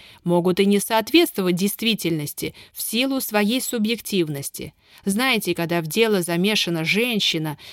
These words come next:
даже очень умные и порядочные люди способны терять объективность". "Хорошо излагаете, коллега", с тонкой понимающей улыбкой сказал Агранов. "Ваш профессионализм подтверждается. Но что касается остального...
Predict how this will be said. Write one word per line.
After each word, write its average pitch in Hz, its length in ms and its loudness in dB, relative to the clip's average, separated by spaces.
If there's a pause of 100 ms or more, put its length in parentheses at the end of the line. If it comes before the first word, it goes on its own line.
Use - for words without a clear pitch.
(120)
даже 175 220 0
очень 277 500 2
умные 240 400 2
и - 20 -2
порядочные 185 680 0
люди 226 380 0
способны 254 540 -2
терять 240 380 0
объективность". 208 1040 -2 (960)
"Хорошо 175 520 0
излагаете, 269 680 2
коллега", 151 640 -2 (120)
с - 120 -14
тонкой 175 320 0
понимающей 170 580 -2
улыбкой 202 420 -2
сказал 175 420 -2
Агранов. 170 540 -4 (440)
"Ваш 240 340 2
профессионализм 220 1040 2
подтверждается. 220 960 0 (480)
Но 170 100 -4
что 240 220 -2
касается 226 680 -2
остального... 175 920 0